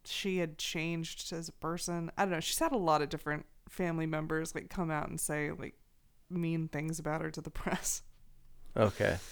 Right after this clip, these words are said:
Speaker 1: But, like, specifically who said what when, I couldn't tell you.
Speaker 2: Yeah, I'm sure they played fast and loose with the truth on this one, 'cause, like, at first they say he, he's not coming to the wedding because he had a heart condition or something.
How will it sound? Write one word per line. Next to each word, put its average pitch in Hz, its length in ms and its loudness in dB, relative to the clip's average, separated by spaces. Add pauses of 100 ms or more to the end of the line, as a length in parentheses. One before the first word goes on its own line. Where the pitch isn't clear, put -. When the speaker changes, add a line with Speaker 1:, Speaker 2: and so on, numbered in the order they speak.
(640)
Speaker 1:
But, 147 320 2 (240)
like, 170 400 0 (120)
specifically 185 760 0
who 180 100 2
said 165 220 0
what 156 200 0
when, 147 320 2
I 143 140 -2
couldn't 160 240 -6
tell - 160 -6
you. 190 140 -8 (1080)
Speaker 2:
Yeah, 92 460 12
I'm 92 80 8
sure - 200 10
they 117 100 12
played 110 280 8
fast 95 300 12
and 110 100 4
loose 107 300 6
with 110 100 2
the - 60 -2
truth 104 400 6
on 101 140 10
this 101 200 6
one, 104 180 6
'cause, 107 260 4
like, 101 320 8 (840)
at 117 160 8
first 123 300 10
they 127 120 12
say 110 320 12
he, 113 140 6
he's 117 300 2
not 104 160 8
coming 117 240 6
to 104 80 10
the 101 80 10
wedding 104 320 10
because 104 300 6
he 107 80 6
had 92 120 10
a 85 80 10
heart - 540 4
condition 143 500 8
or 143 120 8
something. 143 720 8